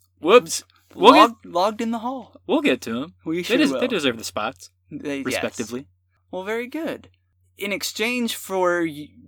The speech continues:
Speaker 2: my having played fifty-seven games on the
Speaker 1: <laughs>
Speaker 2: Switch, I don't have a Nintendo pick,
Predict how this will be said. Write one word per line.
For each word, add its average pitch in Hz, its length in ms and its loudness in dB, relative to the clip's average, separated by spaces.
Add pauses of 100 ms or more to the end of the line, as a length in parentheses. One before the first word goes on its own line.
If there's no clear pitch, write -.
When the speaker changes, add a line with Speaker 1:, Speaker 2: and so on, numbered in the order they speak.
Speaker 2:
my 170 400 0
having 170 320 -2
played 151 320 -2
fifty-seven 151 580 -2
games 165 440 -4
on 143 120 0
the 139 80 0
Speaker 1:
<laughs> 127 80 2
Speaker 2:
Switch, 120 480 -2
I 208 180 4
don't 175 160 -2
have 208 260 0
a 170 300 0
Nintendo 175 880 -6
pick, 131 400 -10